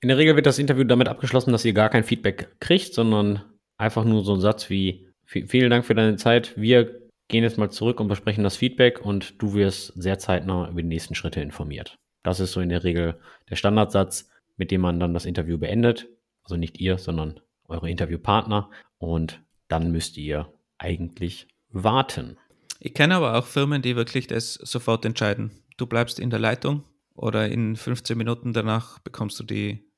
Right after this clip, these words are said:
Speaker 2: Entscheidung inklusive Feedback.
Speaker 1: Respekt hatte ich noch nicht so. Finde ich aber cool. Gehen wir mal ein bisschen auf die, auf das Gespräch selber ein. Jetzt haben wir ein bisschen über die Struktur gesprochen, auf die Fragerunde sozusagen. Und bei technischen Interviews ist das natürlich oft so,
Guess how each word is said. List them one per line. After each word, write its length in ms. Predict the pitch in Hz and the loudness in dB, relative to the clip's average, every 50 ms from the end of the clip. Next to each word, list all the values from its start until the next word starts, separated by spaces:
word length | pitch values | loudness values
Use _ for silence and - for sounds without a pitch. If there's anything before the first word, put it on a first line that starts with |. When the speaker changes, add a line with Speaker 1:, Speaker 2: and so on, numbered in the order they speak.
| _ _ _ _ - | _ _ _ _ -12
Speaker 2:
Entscheidung 560 | 117 107 - 110 98 98 98 98 107 107 - | -10 -6 -2 -2 -2 0 -2 -4 -6 -6 -6
inklusive 480 | - 110 - 117 107 101 107 104 107 | -6 -8 -6 -8 -8 -8 -6 -8 -8
Feedback. 540 | 107 - - 104 - - - - - - - _ _ _ _ _ _ _ _ _ _ - | -10 -12 -12 -14 -12 -12 -14 -14 -14 -16 -20 _ _ _ _ _ _ _ _ _ _ 2
Speaker 1:
Respekt 340 | - 151 - 147 131 - - | 4 6 8 8 8 8 8
hatte 140 | 139 143 143 | 6 8 8
ich 40 | 135 | 8
noch 80 | 135 | 6
nicht 140 | 110 101 - | 6 6 2
so. 100 | - - | 0 -2
Finde 200 | 107 - 151 165 | 0 4 6 6
ich 80 | 151 151 | 8 6
aber 180 | 131 117 - | 6 4 2
cool. 140 | - 98 - - _ _ _ _ _ - | 0 -6 -6 -10 _ _ _ _ _ 6
Gehen 120 | - 175 | 8 10
wir 60 | 214 226 | 12 12
mal 100 | 214 208 | 12 12
ein 60 | 190 | 12
bisschen 220 | 202 196 214 175 | 10 10 8 6
auf 140 | 151 160 - | 6 6 4
die, 440 | - 165 156 156 147 - - _ _ _ _ _ - | 4 4 4 4 2 0 -4 _ _ _ _ _ 0
auf 100 | 139 139 | 2 4
das 100 | 147 - | 4 6
Gespräch 440 | 139 135 - - 139 139 135 - - | 6 4 6 8 6 6 6 6 0
selber 420 | 107 95 95 117 123 113 107 87 | -2 4 6 6 6 6 4 2
ein. 300 | 76 80 82 78 85 - - - | 0 -2 -6 -8 -8 -12 -12 -8
Jetzt 100 | - 107 | -4 0
haben 100 | 123 139 | 2 4
wir 160 | 147 139 - - | 4 4 4 4
ein 60 | 123 | 2
bisschen 160 | - - 151 131 | 2 2 2 4
über 80 | 113 | 4
die 80 | 110 104 | 4 2
Struktur 300 | - - - - 185 190 | 2 0 0 4 4 4
gesprochen, 320 | 180 - - 151 143 139 | 4 4 0 0 4 4
auf 60 | 135 - | 4 4
die 100 | 113 104 | 2 0
Fragerunde 720 | - - - 87 107 120 95 92 82 85 92 87 82 82 | 0 -2 0 2 2 4 2 2 0 0 0 0 0 -2
sozusagen. 560 | 76 82 - - - 87 73 - - - - - - _ _ _ _ _ - - | -4 -6 -8 -10 -10 -10 -10 -10 -10 -12 -14 -16 -20 _ _ _ _ _ -10 -2
Und 160 | - 123 113 | 0 0 4
bei 120 | 135 123 - | 4 4 4
technischen 360 | 147 185 185 185 175 160 160 | 4 2 4 4 4 4 4
Interviews 400 | 156 147 160 143 147 147 147 - | 4 4 2 4 2 2 2 0
ist 120 | 135 - | -2 -2
das 100 | 131 - | -2 0
natürlich 400 | - 120 110 - 127 120 110 - | 0 0 2 4 4 4 4 2
oft 260 | - 139 139 - - | 2 2 2 2 0
so, 340 | - 127 127 123 120 113 - | 0 2 4 4 4 2 -2